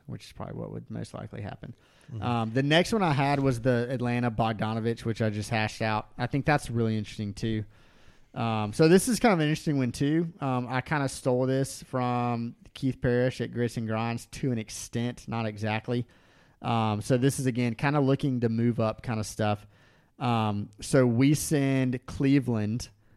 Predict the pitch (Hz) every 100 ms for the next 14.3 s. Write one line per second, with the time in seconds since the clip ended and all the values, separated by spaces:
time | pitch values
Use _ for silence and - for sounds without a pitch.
0 | - 120 127 131 - 170 147 131 123 -
1 | - 127 123 - 131 107 104 131 - -
2 | _ _ _ _ _ 135 123 113 120 135
3 | 127 131 - 127 127 120 - - - -
4 | 131 131 123 - 123 123 151 151 - 120
5 | 110 110 - - 143 123 120 - 107 107
6 | 98 92 104 _ _ _ _ _ _ -
7 | - 107 104 101 - 117 - 147 147 139
8 | 139 127 135 127 - 147 - - 143 131
9 | 127 120 120 123 123 120 117 - _ -
10 | - - - - - - - 156 143 -
11 | - 117 120 127 139 147 - - - 127
12 | 139 117 120 143 139 - 123 123 120 120
13 | 120 117 110 110 117 117 113 110 104 -
14 | 113 120 127